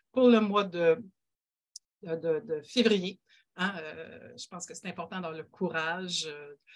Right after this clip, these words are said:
de dire, de faire, de penser. Donc, on va regarder ça, on va explorer ça. Donc, la première semaine, je vais vous expliquer pourquoi. Et sur la deuxième semaine, je vais faire un jeu lunch avec ma coach, euh,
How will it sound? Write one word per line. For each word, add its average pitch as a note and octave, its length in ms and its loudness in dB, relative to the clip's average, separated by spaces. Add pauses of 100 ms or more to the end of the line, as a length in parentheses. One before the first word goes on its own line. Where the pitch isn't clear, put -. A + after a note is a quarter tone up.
(140)
de F#3 140 4
dire, F3+ 400 -4 (200)
de F#3+ 180 -2
faire, E3+ 420 -4 (140)
de F3 80 -18
penser. D3+ 640 -12
Donc, D#3+ 180 -18
on D#3 100 -18
va D3+ 180 -12
regarder E3 360 -2
ça, G#3+ 200 0
on A3 40 -4
va F#3 80 -4
explorer E3 300 -4
ça. B3 140 -4
Donc, A3+ 140 2
la B3+ 120 0
première D#4 300 -2
semaine, B3+ 340 2
je A#3 80 0
vais G3+ 60 0
vous G3 100 -2
expliquer G#3+ 340 -4
pourquoi. - 400 -4 (300)
Et G#3 80 -2
sur D#4+ 180 0 (100)
la F4 60 4
deuxième A#3+ 400 6
semaine, A3+ 520 0
je G#3 140 0
vais G#3+ 220 4
faire C#4 380 0
un F#3 200 -4
jeu F3 220 -4
lunch G3 300 -4
avec E3 280 -6
ma D#3+ 140 -2
coach, F#3+ 560 0 (360)
euh, D#3+ 600 0